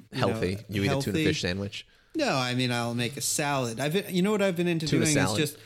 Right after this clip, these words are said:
Speaker 1: slaw. I've been making sl-, I just, like, get a cabbage and just, it, slice it very thin and
Speaker 2: Sure.
Speaker 1: then, uh, dress it, and, and,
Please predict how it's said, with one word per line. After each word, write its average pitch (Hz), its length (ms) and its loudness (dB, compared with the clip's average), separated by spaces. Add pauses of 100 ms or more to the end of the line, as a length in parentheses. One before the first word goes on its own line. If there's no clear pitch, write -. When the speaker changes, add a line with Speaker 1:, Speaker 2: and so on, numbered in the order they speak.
(160)
Speaker 1:
slaw. 143 760 -2
I've 147 180 -2
been 165 140 2
making 160 320 0
sl-, - 260 -4
I 147 120 -2
just, 151 240 -2
like, 143 180 -2
get 151 160 0
a 143 160 2
cabbage 151 840 -4 (520)
and 135 240 2
just, 127 220 -4 (260)
it, - 200 -10 (340)
slice 143 420 -2
it 143 160 -4
very 135 220 0
thin 139 400 0
and 127 200 -4
Speaker 2:
Sure. 123 140 0
Speaker 1:
then, 127 300 0 (400)
uh, 123 360 0
dress 127 380 -2
it, 113 300 -4
and, 120 320 -4 (100)
and, 127 240 -8